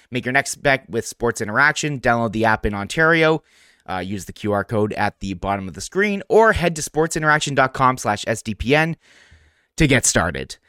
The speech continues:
Uh, nineteen plus, please play responsibly. Of course, if you have any issues with that, please, please do consult, uh, the resources in the description. Uh, that is the most important thing, as I always say. Uh,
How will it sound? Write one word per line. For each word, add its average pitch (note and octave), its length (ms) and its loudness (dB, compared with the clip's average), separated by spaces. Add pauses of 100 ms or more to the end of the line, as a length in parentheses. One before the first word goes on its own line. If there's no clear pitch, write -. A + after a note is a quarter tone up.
(440)
Uh, D#3 680 6
nineteen F3 280 2
plus, G3+ 260 0
please A3 260 -4
play G#3+ 200 2
responsibly. G3 680 4
Of F#3 120 2
course, F3 340 2
if D3 120 -4
you C#3 100 4
have B2+ 80 4
any B2 160 0
issues B2 280 -4
with A#2+ 60 -8
that, A#2 160 0
please, F3+ 440 -6
please C3+ 360 -6
do A2+ 220 -2
consult, G#2+ 560 -4 (400)
uh, G2 320 -2
the G2+ 140 -10
resources A#2 580 -2
in G#2 100 -4
the G#2 60 -2
description. D3+ 640 -2 (300)
Uh, E2 340 -4
that A2 240 -2
is A2 140 -8
the G#2+ 140 -8
most G2 280 -4
important F#2+ 560 -8
thing, - 300 -8
as - 160 -14
I - 80 -16 (100)
always A2 400 2
say. - 340 -6 (960)
Uh, A2+ 140 0